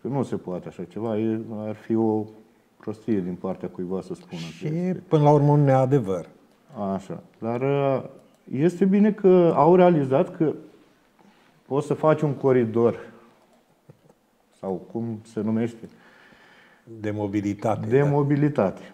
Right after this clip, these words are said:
Speaker 1: Uh, dar dacă nu faci infrastructura subterană, nu poți. A-,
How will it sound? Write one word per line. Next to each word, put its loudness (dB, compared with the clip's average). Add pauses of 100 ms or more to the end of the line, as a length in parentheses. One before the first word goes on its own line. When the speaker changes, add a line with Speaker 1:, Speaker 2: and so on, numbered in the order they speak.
(960)
Speaker 1:
Uh, -8 (580)
dar -2
dacă -2
nu 0
faci -2
infrastructura -6
subterană, -6 (360)
nu -6
poți. -2 (140)
A-, -4